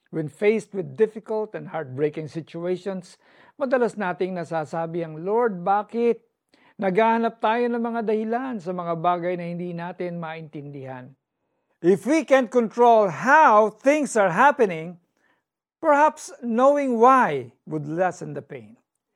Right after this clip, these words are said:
The truth will set you free. Pero knowing the reason doesn't guarantee being healed from the pain or being spared from the heartbreak.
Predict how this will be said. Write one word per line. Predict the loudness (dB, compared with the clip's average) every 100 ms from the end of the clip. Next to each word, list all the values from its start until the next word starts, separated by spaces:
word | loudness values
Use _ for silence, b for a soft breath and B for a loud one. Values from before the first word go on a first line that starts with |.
| _ _
The | 2 4 6
truth | 4 0 0 -2
will | -2
set | -2 -2 -2 -4
you |
free. | -8 -8 -10 -12 _ _ _ _ _ _ -4
Pero | 0 2
knowing | 4 4 4 2
the | 0 2
reason | 0 -2 -4 -8 -8
doesn't | 0 0 0 -2
guarantee | 0 0 0 -2 -4
being | -4 -4 -4 -6
healed | -4 0 0 0
from | -4 -6 -6
the | -6
pain | -2 -2 -2 -8 -14 b b b
or | 0 0
being | 0 -2
spared | -4 0 2 2 0 -8
from | -12 -10
the | -6
heartbreak. | -8 -8 -12 -14